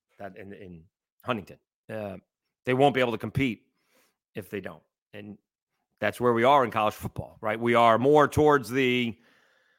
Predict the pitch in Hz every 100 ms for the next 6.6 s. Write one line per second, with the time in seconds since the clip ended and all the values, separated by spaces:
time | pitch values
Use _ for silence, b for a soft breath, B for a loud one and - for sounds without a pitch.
0 | _ _ _ _ _ _ _ _ b b
1 | b b _ - 135 123 123 - 185 143
2 | 110 101 95 82 57 - b b _ _
3 | _ _ 120 104 131 131 - 160 175 135
4 | 117 98 92 85 69 _ _ - 113 147
5 | 143 143 170 151 123 101 95 76 113 113
6 | 113 131 131 147 135